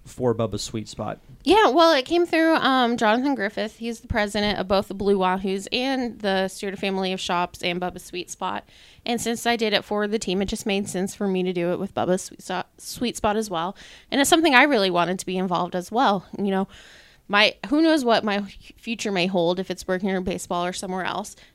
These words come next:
Speaker 2: And so I thought this would be a great experience for something not in sports. Um, so right now I'm doing a lot, a lot of work with the website, social media.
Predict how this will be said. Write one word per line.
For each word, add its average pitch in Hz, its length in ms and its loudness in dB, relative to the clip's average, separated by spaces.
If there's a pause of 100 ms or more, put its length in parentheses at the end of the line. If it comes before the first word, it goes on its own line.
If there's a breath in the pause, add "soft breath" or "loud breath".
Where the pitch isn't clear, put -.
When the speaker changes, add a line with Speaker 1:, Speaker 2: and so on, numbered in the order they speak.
Speaker 2:
And 226 100 -8
so 226 80 0
I 226 60 2
thought 226 180 -4
this 220 160 -6
would 208 80 -12
be 202 120 -4
a 190 40 -6
great 190 160 -4
experience 185 480 -4
for - 140 -6
something 175 520 -4
not 165 280 -2
in 175 100 -6
sports. - 580 -12 (540 loud breath)
Um, 202 200 2
so 220 140 -2
right 226 220 4
now 202 320 4
I'm 185 340 2
doing 196 320 -4
a 190 40 -2
lot, 185 360 0 (240)
a - 920 -16 (100)
lot 208 320 2
of 220 80 0
work 214 160 0
with 202 100 -6
the 214 60 -6
website, 190 640 -4
social 196 380 -6
media. 185 580 -4